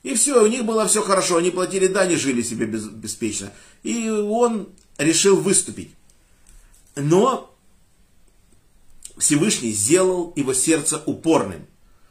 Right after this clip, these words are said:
То есть мы помним, как Всевышний ожесточил сердце фараона.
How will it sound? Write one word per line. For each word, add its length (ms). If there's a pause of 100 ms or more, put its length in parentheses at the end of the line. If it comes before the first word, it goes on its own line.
(160)
То 100
есть 440 (920)
мы 180
помним, 380
как 180
Всевышний 640
ожесточил 680
сердце 400
фараона. 580